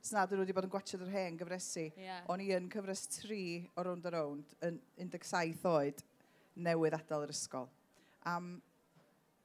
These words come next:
Speaker 1: ddwy gyfres, dwi'n meddwl, a wedyn es i mlaen i'r coleg, ond, yym,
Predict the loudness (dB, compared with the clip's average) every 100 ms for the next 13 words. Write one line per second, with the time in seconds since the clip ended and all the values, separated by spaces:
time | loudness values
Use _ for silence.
0 | _ -14 -4 4 4 4 2 0 -2 -2
1 | 4 4 6 2 4 4 4 0 -2 2
2 | 2 0 0 2 2 0 -2 -4 -4 -8
3 | -2 0 0